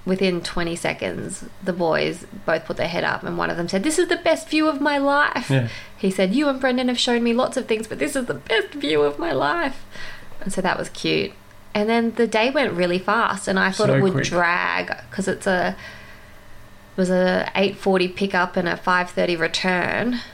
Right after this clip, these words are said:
Speaker 1: And obviously there's a bit of transit time there, but I thought that
Speaker 2: But
Speaker 1: being
Speaker 2: they did disappear.
Speaker 1: Yeah, it just, we snorkeled for a bit, went down the water slide, snorkeled again, and then that was it. It was time to pack up and go.
Speaker 2: Even the trip back felt shorter.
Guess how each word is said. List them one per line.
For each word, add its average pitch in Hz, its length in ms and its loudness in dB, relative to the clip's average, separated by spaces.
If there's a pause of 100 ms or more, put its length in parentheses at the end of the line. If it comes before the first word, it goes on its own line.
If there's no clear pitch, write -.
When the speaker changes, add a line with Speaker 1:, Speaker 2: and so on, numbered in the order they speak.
(240)
Speaker 1:
And 190 80 0
obviously 185 300 2
there's 165 180 0
a - 40 -2
bit - 100 2
of 160 60 0
transit 175 480 0
time 170 280 2
there, 165 160 2
but 165 100 2
I 185 160 2
thought 202 260 0
that 180 140 2
Speaker 2:
But - 120 -6
Speaker 1:
being 175 180 4
Speaker 2:
they 117 180 4
did 113 260 0
disappear. 117 540 -4 (520)
Speaker 1:
Yeah, 233 280 2
it 180 100 2
just, - 260 0 (640)
we 185 80 2
snorkeled 190 500 2
for 190 120 2
a - 40 2
bit, 190 240 4
went 185 140 2
down 185 200 2
the 190 80 4
water 185 280 2
slide, 185 600 2
snorkeled 185 480 0
again, 185 500 2 (540)
and 185 100 4
then 185 120 4
that 180 140 2
was 180 140 -2
it. 233 160 4
It - 60 0
was 175 120 -4
time 175 280 0
to 180 80 -4
pack 175 280 -2
up 170 160 -2
and 175 140 -4
go. 190 340 0 (1300)
Speaker 2:
Even 143 180 2
the 117 80 0
trip - 280 -4
back 117 280 -2
felt 123 200 -4
shorter. - 360 -6